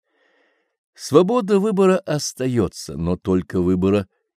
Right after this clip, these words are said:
из узких и непреложных условий. Горбатый урод тоже может выбирать, но с горбом за плечами и печатью уродства на лице. И не может человек прибавить себе роста,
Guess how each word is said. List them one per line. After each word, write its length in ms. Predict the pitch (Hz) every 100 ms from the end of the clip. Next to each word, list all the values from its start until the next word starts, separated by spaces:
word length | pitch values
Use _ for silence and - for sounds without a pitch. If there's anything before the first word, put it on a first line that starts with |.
| -
из 280 | 85 76
узких 540 | 80 92 - - 107 -
и 60 |
непреложных 680 | 85 76 80 82 82 85 85
условий. 480 | 90 - 117 104 - _ _ _ _ _ _ _ _ _ _ -
Горбатый 840 | 90 90 82 90 113 120 - 110
урод 340 | 101 104 117 -
тоже 340 | - 101 95 113
может 400 | 123 123 143 -
выбирать, 540 | 156 147 151 139 - _ _ _ -
но 240 | 92 90
с 100 | 82
горбом 600 | 82 87 82 78 147 175
за 180 | 143 151
плечами 580 | 143 131 - 113 101 80 _ _ _
и 80 | -
печатью 540 | - 80 - 76 - 71
уродства 600 | 64 85 - - - - _ _
на 120 | -
лице. 400 | 90 - - - - _ _ _ _ _ _ _ _ _ _ _ -
И 200 | 76 90
не 140 | 107
может 480 | 127 202 226 180 139
человек 560 | - - 104 120 151 -
прибавить 640 | 98 87 82 185 170 151
себе 280 | - 120 123
роста, 580 | 117 104 - - 71